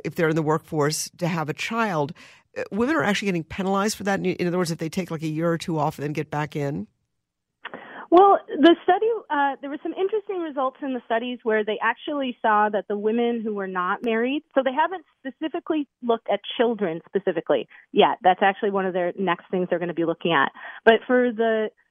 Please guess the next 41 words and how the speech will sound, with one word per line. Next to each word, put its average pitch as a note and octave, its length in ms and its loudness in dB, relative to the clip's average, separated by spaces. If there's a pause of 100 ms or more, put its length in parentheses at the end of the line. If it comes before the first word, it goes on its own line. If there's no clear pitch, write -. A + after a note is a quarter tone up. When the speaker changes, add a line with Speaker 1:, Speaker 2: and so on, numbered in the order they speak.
Speaker 2:
non-married B3+ 920 2
females, G#3+ 540 0 (260)
college-educated G3+ 680 2
females F#3 400 2
versus F#3 320 -2
the F#3 80 0
married G#3 440 4
females, E3 440 0
they F#3 200 -2
saw G3 240 6
that G3+ 220 0
the A3 80 -4
married A3+ 480 0
females F#3+ 420 2 (340)
did A#3+ 200 8
have F#3+ 400 6
a F#3 60 0
larger F3+ 400 0
pay F3+ 240 -4
gap D#3+ 300 4 (120)
than E3+ 320 -2
the E3 60 -2
non-married E3 680 2
females. - 360 -4 (360)
And G3+ 160 6
so G#3 140 6
they F#3+ 300 0
think C#4 180 -2
that G#3+ 220 -2
is A3 360 -2
from F#3+ 240 -4
actually F3+ 540 -2 (320)
things G3+ 300 0
like F3+ 160 -4 (160)
two-body G3+ 400 2
problems, A#3+ 560 2
if G3+ 100 -4
you're F#3+ 120 -4
familiar F#3 320 -2
with E3+ 100 -6
that D3+ 180 2